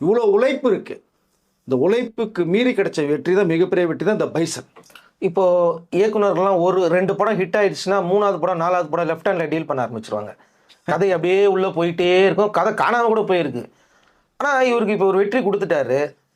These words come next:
Speaker 2: இதுக்கப்புறமா கூட அவர் நினைச்சாருன்னா ஃப்ரீயா கூட இருக்கலாம். ஆனா ஒவ்வொரு படமும் உயிரை கொடுத்து பண்ணிட்டு இருக்காரு. ஏன்?
Speaker 1: சார், அதுதான் சொல்றேன் இல்லையா, நான் திரையுலகத்துக்கு போன பிறகு என்னுடைய படைப்புகளை பேச போறேன்னு சொல்றாரு சார் அவரு.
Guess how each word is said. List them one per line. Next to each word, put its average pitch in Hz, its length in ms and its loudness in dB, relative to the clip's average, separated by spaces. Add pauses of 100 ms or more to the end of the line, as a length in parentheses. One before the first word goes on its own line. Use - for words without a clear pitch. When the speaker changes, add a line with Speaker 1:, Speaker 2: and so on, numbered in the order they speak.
(380)
Speaker 2:
இதுக்கப்புறமா 202 560 0
கூட 240 140 0
அவர் 214 160 0
நினைச்சாருன்னா 202 460 -2
ஃப்ரீயா 214 280 0
கூட 190 200 0
இருக்கலாம். 151 340 -2
ஆனா 202 200 0
ஒவ்வொரு 208 340 0
படமும் 208 260 -2
உயிரை 214 240 0
கொடுத்து 170 240 -4
பண்ணிட்டு 156 300 -4
இருக்காரு. 127 300 0
ஏன்? 143 240 -2 (560)
Speaker 1:
சார், 190 200 -2
அதுதான் 143 280 -2
சொல்றேன் 135 280 -4
இல்லையா, 127 440 -2
நான் 131 360 -2
திரையுலகத்துக்கு 180 520 2
போன 170 240 0
பிறகு 170 120 -2
என்னுடைய 165 260 -2
படைப்புகளை 175 420 -2
பேச 190 280 -2
போறேன்னு 147 280 -6
சொல்றாரு 120 200 -2
சார் 113 220 -8
அவரு. 113 280 -2